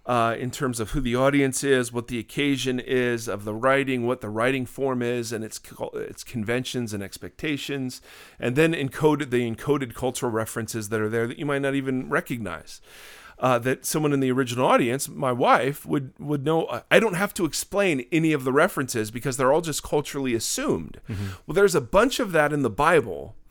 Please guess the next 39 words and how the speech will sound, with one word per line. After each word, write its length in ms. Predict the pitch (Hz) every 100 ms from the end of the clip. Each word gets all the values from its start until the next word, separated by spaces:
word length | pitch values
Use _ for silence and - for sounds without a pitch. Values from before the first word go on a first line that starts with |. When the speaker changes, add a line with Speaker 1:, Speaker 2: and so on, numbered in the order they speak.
| - - - - -
Speaker 1:
that 520 | 107 139 143 127 - -
is 180 | 139 113
just 220 | 185 -
assumed 640 | 135 - 269 254 143 120
by 140 | 107 123
the 100 | 120
first 280 | - 147 -
century 560 | 214 - 117 85 104 -
Speaker 2:
Mm-hmm. 240 | 107 107
Speaker 1:
that 180 | 104 143
we 360 | 135 170 190 175
have 280 | 131 127 131
no 460 | 135 151 156 151
idea 420 | 127 117 131 160
is 160 | 117 95
being 220 | 113 113
assumed. 420 | 101 - 110 104
So 160 | 104 120
when 200 | 127 131
we 100 | 139
get 180 | 131 196
a 60 |
gap 420 | 131 131 165 220 -
like 240 | 113 104
that, 220 | 110 98
we 100 | 131
just 240 | 147 143 -
naturally 460 | 123 120 - 139
fill 340 | 123 127 110 110
it, 200 | 107 -
fill 240 | - 147
it 80 | 117
in 180 | 110 110
with 140 | 113 -
our 240 | 185 226
unspoken 540 | 120 117 - 110 - 95
cultural 420 | - 92 - 104
assumptions. 580 | - 85 - - - -
Speaker 2:
Mm. 160 | 110